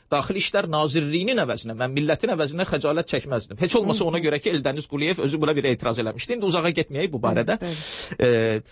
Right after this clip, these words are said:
Speaker 1: deməli, qayıdırıq yenə də, e,
Speaker 2: Natamamlıq kompleksi.
Speaker 1: natamamlıq kompleksinə. Əslində, belə bir özünü aşağılamaq,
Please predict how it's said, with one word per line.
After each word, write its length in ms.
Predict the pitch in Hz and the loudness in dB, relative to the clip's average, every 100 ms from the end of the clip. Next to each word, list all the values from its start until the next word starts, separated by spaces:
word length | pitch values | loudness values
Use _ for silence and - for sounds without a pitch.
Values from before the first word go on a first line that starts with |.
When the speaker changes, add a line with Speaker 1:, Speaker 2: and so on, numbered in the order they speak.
| - - | -6 0
Speaker 1:
deməli, 340 | 196 202 220 - | 2 2 0 -4
qayıdırıq 480 | 156 185 175 214 202 | 0 2 2 0 0
yenə 220 | 190 185 156 | 0 0 0
də, 100 | 165 196 - | 2 0 0
e, 100 | 127 110 110 110 107 110 | 0 0 0 0 0 0
Speaker 2:
Natamamlıq 480 | 107 226 101 190 - | 0 -2 -4 -8 -10
kompleksi. 220 | 127 165 | -4 0
Speaker 1:
natamamlıq 480 | 175 202 160 147 - | 2 2 2 0 -2
kompleksinə. 560 | 117 - 104 - 95 | -2 -2 -6 -4 -2
Əslində, 540 | 190 - 220 214 220 269 285 - - _ _ 139 - | 0 0 2 2 2 0 -4 -12 -20 _ _ -18 -2
belə 340 | 208 220 240 226 | 2 4 4 2
bir 120 | 185 | 0
özünü 360 | - 180 170 196 | 2 2 2 -4
aşağılamaq, 800 | - - 160 139 131 123 143 | -4 -2 0 0 0 0 -2